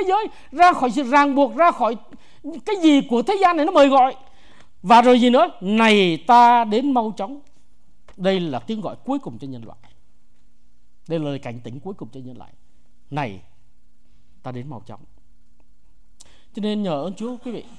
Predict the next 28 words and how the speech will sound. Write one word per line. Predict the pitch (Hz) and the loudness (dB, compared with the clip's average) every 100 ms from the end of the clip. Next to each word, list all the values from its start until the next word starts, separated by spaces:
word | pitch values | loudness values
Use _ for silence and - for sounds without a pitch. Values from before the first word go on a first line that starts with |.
| - - - | -20 -20 -16
buổi | 151 | -14
sáng | 135 202 | -8 -8
hôm | 233 | -6
nay | 202 | -8
nhờ | 175 147 131 | -6 -8 -8
ơn | 190 | -12
Chúa | 180 196 233 226 | -10 -8 -8 -8
để | 135 143 | -10 -8
đừng | 160 127 | -8 -10
có | 214 - | -14 -12
chần | 151 131 120 - | -12 -10 -14 -12
chừ, | 139 117 107 - - | -12 -12 -14 -18 -18
để | - | -14
đừng | 151 120 | -12 -12
có | 143 - | -14 -14
cứng | 285 370 320 | -12 -8 -2
lòng, | 185 117 104 - - - - - | -2 -2 -8 -18 -20 -20 -20 -16
đừng | 165 131 | -12 -10
có | 123 | -12
tiếp | 185 311 311 | -12 -14 -12
tục | - - | -16 -16
yêu | - 220 220 | -14 -12 -12
thế | 254 | -12
gian. | 240 233 226 - - - - - - - - - - - - - - - - | -12 -14 -16 -20 -20 -20 -20 -20 -20 -20 -20 -20 -20 -20 -20 -20 -20 -20 -16
Cái | 392 - | -12 -2
thảm | 208 220 | 2 4
họa | 240 226 | 4 2
ở | 220 196 | 2 2